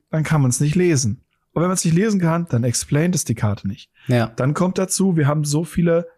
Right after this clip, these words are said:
Speaker 1: Fehler in Magic, also so viele Karten, also jetzt zum Beispiel in,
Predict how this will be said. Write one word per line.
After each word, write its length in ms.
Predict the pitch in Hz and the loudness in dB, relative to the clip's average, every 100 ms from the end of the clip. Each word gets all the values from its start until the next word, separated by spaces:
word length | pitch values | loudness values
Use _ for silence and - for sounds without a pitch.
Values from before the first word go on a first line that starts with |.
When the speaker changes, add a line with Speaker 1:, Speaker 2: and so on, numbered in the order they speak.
| _ | _
Speaker 1:
Fehler 580 | - - 214 277 208 131 | -14 -2 0 2 2 2
in 160 | 127 113 | 2 2
Magic, 480 | 113 113 117 113 - | 2 0 -2 -4 -2
also 180 | 131 147 156 | -2 0 -2
so 100 | 170 | 0
viele 180 | 170 | 0
Karten, 540 | 160 - 170 180 139 123 | -2 -2 -2 0 -2 0
also 160 | 123 | 0
jetzt 240 | 131 139 - | 0 -2 -2
zum 80 | 135 | -2
Beispiel 300 | 135 - 131 | -2 -2 0
in, 280 | 123 123 | 0 0